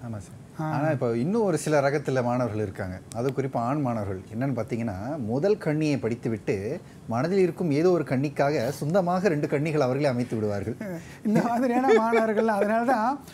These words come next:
Speaker 2: முழுமையாக நம்ம வாசிக்க வேண்டும் என்றே சொல்றோம்.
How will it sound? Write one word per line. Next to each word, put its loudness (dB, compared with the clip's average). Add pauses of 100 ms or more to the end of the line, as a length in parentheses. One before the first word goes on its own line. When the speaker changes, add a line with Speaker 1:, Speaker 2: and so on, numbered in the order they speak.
(160)
Speaker 2:
முழுமையாக 4
நம்ம 2
வாசிக்க 0
வேண்டும் 0
என்றே 2
சொல்றோம். -2